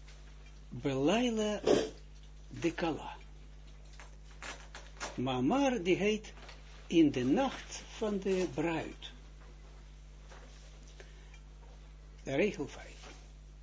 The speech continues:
Ot, kuf, kaf, hei. Ot is dezelfde als de pagina nummer. honderdvijfentwintig.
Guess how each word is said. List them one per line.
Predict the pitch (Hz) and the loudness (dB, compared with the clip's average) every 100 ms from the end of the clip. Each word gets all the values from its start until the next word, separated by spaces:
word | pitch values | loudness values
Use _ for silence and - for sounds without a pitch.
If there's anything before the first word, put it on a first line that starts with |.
| - - - - - - - - - - - - - - - - | -16 -16 -16 -16 -16 -16 -16 -16 -16 -16 -16 -16 -16 -16 -6 2
Ot, | 233 269 - - - - - - - - - - | 2 2 -4 -14 -16 -16 -16 -16 -16 -16 -16 -6
kuf, | - 190 226 - - | 4 4 4 -2 2
kaf, | 165 202 - 117 | 4 4 0 -6
hei. | 127 127 113 - - - - - - - - - - - - - - - | 0 0 0 -6 -14 -16 -16 -16 -16 -14 -14 -14 -16 -16 -16 -14 -4 4
Ot | 262 - - - - - - - - - - - | 6 4 -4 -14 -16 -16 -16 -16 -16 -16 -12 -4
is | 196 175 | -2 0
dezelfde | 156 156 196 175 165 | 0 0 2 2 0
als | 170 143 | 0 0
de | 143 | 0
pagina | 143 110 - 117 | 0 -2 -4 -6
nummer. | 113 57 - - - - - - - - - - - - 151 | -8 -10 -12 -14 -14 -14 -14 -16 -16 -16 -16 -16 -14 -4 0
honderdvijfentwintig. | 214 190 180 160 147 127 117 - - | 2 2 2 2 2 -2 -6 -10 -14